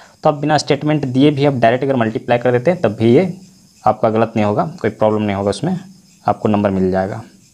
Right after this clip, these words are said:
तो यहाँ पे इस तरह से और यहाँ पे इसको multiply कर लेते हैं। आप अगर direct इसको भी करते हैं तो कोई दिक्कत नहीं है।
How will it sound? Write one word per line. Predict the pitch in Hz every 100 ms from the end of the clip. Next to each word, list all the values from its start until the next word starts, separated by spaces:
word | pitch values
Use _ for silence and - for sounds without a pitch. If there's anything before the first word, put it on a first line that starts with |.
| _ _ _ _
तो | 110
यहाँ | 104 110 110
पे | 135 156 - _ -
इस | -
तरह | 110 113
से | - 170 170 - _ _ _ -
और | 107
यहाँ | 104 104
पे | 113
इसको | -
multiply | 107 92 - 104
कर | 110
लेते | 110 107 127
हैं। | 165 - - _ -
आप | 110 107
अगर | 104
direct | 104 110
इसको | - 110
भी | 110
करते | 110 120
हैं | 165
तो |
कोई | 113
दिक्कत | 101 - 98
नहीं | 98
है। | 95